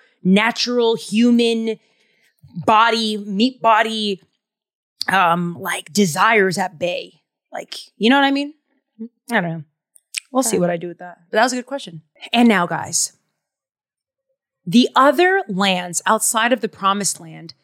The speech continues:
Speaker 1: start hearing about Joshua and the Israelites, the God of the Israelites, uh, defeating all the people in Canaan,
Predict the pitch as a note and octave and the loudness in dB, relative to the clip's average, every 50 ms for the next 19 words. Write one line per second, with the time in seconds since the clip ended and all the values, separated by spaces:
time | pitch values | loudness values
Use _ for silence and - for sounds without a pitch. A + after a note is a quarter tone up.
0 | _ _ _ - - - A3 - - - - - G3 A3+ A#3+ G#3+ F#3 - - - | _ _ _ -6 -2 0 0 0 0 -2 -4 0 0 2 2 0 -2 -6 -10 -8
1 | - F#3+ D#3 G3+ F#3+ F3+ F3 - - - - _ _ _ _ _ _ _ _ _ | -8 -4 0 0 0 0 0 -2 -4 -8 -8 _ _ _ _ _ _ _ _ _
2 | _ _ _ _ _ D3+ - G#3 F#3 F3+ - - F3+ E3 E3+ E3 D#3 F3+ F3+ F3 | _ _ _ _ _ 0 2 4 4 2 0 0 -2 -4 -4 -6 -6 -8 -10 -10
3 | F3 F3 F#3 F#3+ G#3 F#3+ - F3+ F3 F3 E3+ E3+ E3 F3 - - - - - - | -10 -4 0 2 2 2 2 0 -4 -4 -4 -4 -6 -6 -6 -4 -4 -4 -6 -10
4 | _ _ _ _ G3 E3+ D#3 A3+ A3 A3+ A3+ G#3 E3+ F#3 G3 F#3+ G#3 G#3+ G3+ D#3 | _ _ _ _ -2 0 2 2 2 2 2 0 -2 -2 -2 0 0 0 0 0
5 | D3 E3 F3+ F3+ F3 F3 F3 E3 E3 E3 D#3+ - - - - _ _ _ - - | 0 0 2 4 4 6 6 4 4 2 0 -2 -2 -2 -4 _ _ _ -20 -20
6 | - _ _ _ _ _ _ - - - A3+ G#3+ F#3+ G3 G#3+ D#3 G3+ G#3+ - - | -20 _ _ _ _ _ _ -2 0 2 4 4 4 2 2 4 2 2 2 2
7 | A#3 A#3 B3 A3+ G#3+ G3 G3 G3+ G3+ F#3 C#3 - G#3 - - F#3+ F#3 F3 - - | 2 2 4 4 2 2 2 2 2 2 -2 -4 -10 -10 -8 -8 -8 -8 -8 -6
8 | F3+ G3 G3 F#3 E3 E3 - - - - | -6 -4 -4 -4 -6 -8 -12 -16 -18 -20